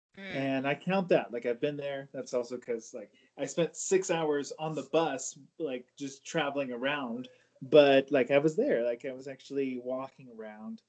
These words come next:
Speaker 2: Um, there's a couple of countries I've only been to by, by, like, landing there in the airport.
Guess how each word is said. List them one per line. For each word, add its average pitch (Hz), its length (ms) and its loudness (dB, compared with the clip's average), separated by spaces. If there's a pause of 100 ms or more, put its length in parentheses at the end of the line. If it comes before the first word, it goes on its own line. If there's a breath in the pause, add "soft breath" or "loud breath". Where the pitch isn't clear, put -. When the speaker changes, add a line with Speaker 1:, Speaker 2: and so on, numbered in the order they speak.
(420)
Speaker 2:
Um, 127 220 -10
there's 147 200 2
a - 40 -8
couple 180 280 -2
of 175 80 -6
countries 160 340 -4
I've 135 120 -2
only 147 240 -4
been 139 220 0
to 143 260 -4
by, 120 580 -4 (360)
by, 123 180 -4
like, 131 200 -2
landing 127 380 -6
there 139 220 -2
in 135 80 -12
the 123 120 -6
airport. 147 640 -2